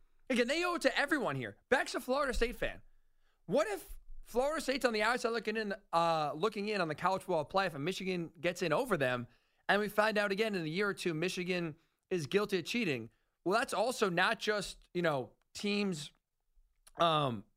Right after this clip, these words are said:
playing Michigan that are unfairly hurt, but also a team like Florida State, where if they're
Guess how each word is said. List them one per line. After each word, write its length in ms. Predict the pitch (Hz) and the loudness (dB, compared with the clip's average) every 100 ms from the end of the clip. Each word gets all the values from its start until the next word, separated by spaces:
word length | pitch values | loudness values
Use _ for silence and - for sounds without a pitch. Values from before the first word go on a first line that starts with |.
| _ | _
playing 300 | - 233 277 | 0 2 2
Michigan 340 | 190 - 165 151 | -2 -2 -2 0
that 200 | 143 - | 0 0
are 280 | 147 139 131 | 0 0 0
unfairly 480 | 151 151 - 147 127 | -2 -2 0 0 0
hurt, 240 | 117 139 - | 0 0 0
but 80 | |
also 440 | 185 240 208 190 180 | 0 0 0 -2 -2
a 360 | - _ _ | -8 _ _
team 140 | - 226 | -6 -2
like 160 | 202 | -2
Florida 340 | - 214 226 202 | 0 0 2 0
State, 240 | - 247 | -2 -2
where 80 | 208 | -2
if 80 | - | -2
they're 380 | 214 233 196 | 0 0 -2